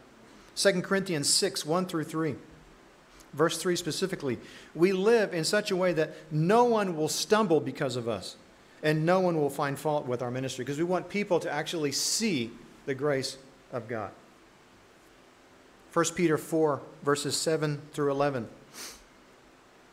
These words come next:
Specifically, verse ten. "As each has received a gift, use it to serve one another as good stewards of God's" what? "Of God's varied grace."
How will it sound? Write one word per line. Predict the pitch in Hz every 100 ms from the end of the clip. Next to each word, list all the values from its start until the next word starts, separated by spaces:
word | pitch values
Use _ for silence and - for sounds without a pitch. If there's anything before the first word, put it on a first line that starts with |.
| - - - - - - - - -
Specifically, | - 147 - 180 180 165 156
verse | 127 139 139
ten. | - 156 131 107 - - - - - -
"As | 151 151 -
each | 202 214 -
has | 175 151
received | 151 143 190 196 190
a | 147
gift, | 143 151 147 151
use | 147 190
it | 190 190
to |
serve | 143 185 180
one | 175
another | 156 151 147 - -
as | 151 143
good | 147 196
stewards | - 190 185 170
of | - 151 147
God's" | 165 170
what? | 156 160 143 - - - - - - - - - - - -
"Of | 151
God's | 143 156 143
varied | 123 143 151 156 151 131 - - - -
grace." | 123 120 107 -